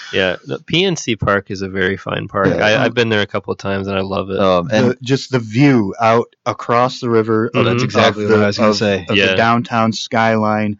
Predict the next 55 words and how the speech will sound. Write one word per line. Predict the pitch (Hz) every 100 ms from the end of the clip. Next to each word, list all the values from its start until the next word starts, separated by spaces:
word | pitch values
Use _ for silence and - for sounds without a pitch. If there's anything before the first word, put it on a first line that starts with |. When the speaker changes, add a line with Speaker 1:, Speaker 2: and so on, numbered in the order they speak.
| _
Speaker 2:
It's, | - 113 107 - - -
it's | 120 104 123
one | 135
of | 127
the | 110
best | 104 117 -
views | - 113 113 107
in | 104 98
baseball | 98 104 - 101 101 98
that | 101 98
I've | 107 107 98
seen. | - 95 92 92
Speaker 3:
Yeah. | 82 98 - _ -
Speaker 1:
Yeah, | 101
it's | 101 -
a |
very | 95 98 98
nice | 95 95
park. | - 101 98 -
Uh, |
it, | 104 110 107 -
it's | 147 143
up | 123 -
there | 113 98
in, | 98 98
in | 110 98
my | 98 98
list | 98 101 104 -
of | 98 -
parks | 98 98 -
that | 104
I've | 50
been | 50 50
to | 101 104 104
as | -
far | - 98
as | 98
one | 98
of | 95
my | 95
favorites. | 101 98 98 - -
Speaker 3:
It, | -
it, | 107 110 113
that's | 117 117 -
the | 117 107
Speaker 2:
And | 98
Speaker 3:
first | 139 135
place | 139 131
I | 127
ever | 120
saw | - 123 113 107
a |
Major | 107 104 107
League | 104 98
game, | 107 104 92 85